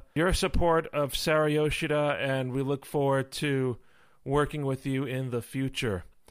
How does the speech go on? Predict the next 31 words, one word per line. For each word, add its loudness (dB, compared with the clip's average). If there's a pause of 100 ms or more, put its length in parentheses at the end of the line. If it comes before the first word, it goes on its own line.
(500)
And, 0
uh, 2
that 2
will 2
be 0
it 0
for 2
the 0
Extreme -2
Anime 2
Radio 4
podcast. 0 (500)
Uh, 4
once 2
again, 2
we 2
are 2
going 0
to -2
go 2
to, -2
um, 0 (640)
our 4 (100)
Jackbox 0
streaming -2
here 0
in -2
just -4
a -2
little -2
bit. -2